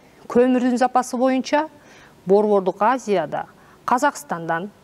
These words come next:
гидроэнергетика ресурстары боюнча Тажикстандан кийинки экинчи орунда турат.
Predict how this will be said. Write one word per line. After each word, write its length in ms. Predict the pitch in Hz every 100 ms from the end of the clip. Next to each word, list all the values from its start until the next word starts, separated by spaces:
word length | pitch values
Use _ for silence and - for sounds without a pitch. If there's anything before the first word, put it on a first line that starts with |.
| _ _ - - -
гидроэнергетика 1200 | 175 170 262 247 285 277 277 277 262 269 - 269
ресурстары 480 | 269 247 - 262 262
боюнча 560 | 233 269 262 262 302 302 - -
Тажикстандан 760 | - 208 202 190 - 214 240 269
кийинки 460 | 262 269 262 254 -
экинчи 420 | 196 214 240 233 208
орунда 300 | 185 180 165
турат. 280 | 170 165